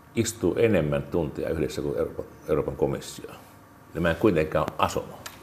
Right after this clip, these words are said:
Frankfurtissa. Mä käyn siellä, käyn siellä melkein joka viikko. Ää, mutta Brysselissä mä asuin.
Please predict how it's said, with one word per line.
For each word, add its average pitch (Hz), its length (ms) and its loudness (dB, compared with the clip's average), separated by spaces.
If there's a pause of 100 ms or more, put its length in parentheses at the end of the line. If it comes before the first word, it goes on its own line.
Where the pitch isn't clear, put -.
(480)
Frankfurtissa. - 560 -4
Mä 76 120 -4
käyn 101 260 4
siellä, 80 320 4 (800)
käyn 82 220 4
siellä 76 400 4 (960)
melkein 82 420 4
joka 73 320 -2
viikko. - 480 -10
Ää, - 1300 -18 (100)
mutta - 260 -6
Brysselissä 73 460 2
mä 71 80 0
asuin. - 440 -6